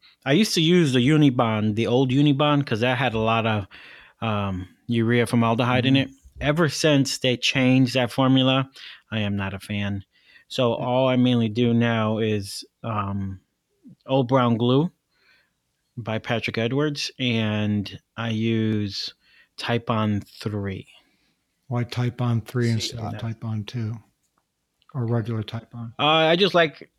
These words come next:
Speaker 1: I just like the
Speaker 2: Okay.
Speaker 1: waterproof, and usually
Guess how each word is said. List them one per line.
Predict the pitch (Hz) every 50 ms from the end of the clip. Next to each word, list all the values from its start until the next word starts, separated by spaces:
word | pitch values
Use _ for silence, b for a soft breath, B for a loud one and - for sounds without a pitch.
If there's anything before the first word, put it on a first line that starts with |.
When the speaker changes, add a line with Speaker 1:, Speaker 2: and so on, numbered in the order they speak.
| _ _ _ _ _ _ _ _
Speaker 1:
I | 139 156
just | 170 185 160
like | 175 151 123
the | 135
Speaker 2:
Okay. | 123
Speaker 1:
waterproof, | 127 135 147 156 131 117 190 190 190 196 139 - - - _ _
and | 147 147 139 127 135
usually | 139 143 135 135 139 139 139 139 131 127 127 123 120 -